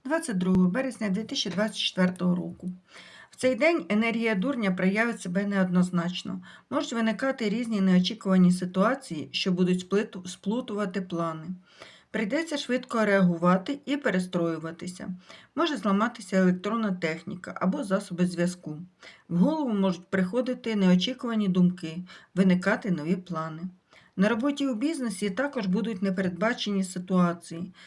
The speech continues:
День буде важко планувати. Важливо не приймати поспішні рішення і дії.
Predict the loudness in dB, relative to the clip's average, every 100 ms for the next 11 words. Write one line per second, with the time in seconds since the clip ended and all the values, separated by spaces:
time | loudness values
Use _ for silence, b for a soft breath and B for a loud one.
0 | B -2 0 0 0 0 2 2 0 -4
1 | 2 4 6 4 -2 -6 -10 -12 B B
2 | -4 -2 2 2 2 2 0 2 2 2
3 | 0 -6 -6 -6 -6 -2 0 0 -4 -2
4 | 0 0 0 -4 -4 -10 -12